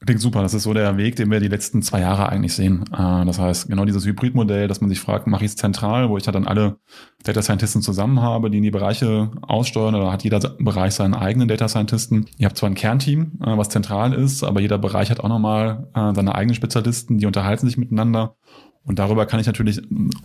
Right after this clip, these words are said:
auf der einen Seite sicherstellen, dass ich flexibel bin, weil die Bereiche ihre eigenen Leute haben und gleichzeitig aber auch eine gewisse Qualität sicherstellen, insofern ich ja die Schnittstellen zu meinem zentralen Team letztendlich gewährleisten kann.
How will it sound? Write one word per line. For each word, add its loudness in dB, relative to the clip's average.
auf -10
der -2
einen 0
Seite 0
sicherstellen, -2
dass 2
ich 2
flexibel -2
bin, 0
weil -2
die 0
Bereiche 0
ihre -2
eigenen 0
Leute -2
haben 2
und 0
gleichzeitig 0
aber -2
auch -2
eine 0
gewisse -2
Qualität 0
sicherstellen, 0
insofern 0
ich 0
ja 2
die -4
Schnittstellen 0
zu -2
meinem 0
zentralen 0
Team 0
letztendlich 0
gewährleisten 0
kann. 0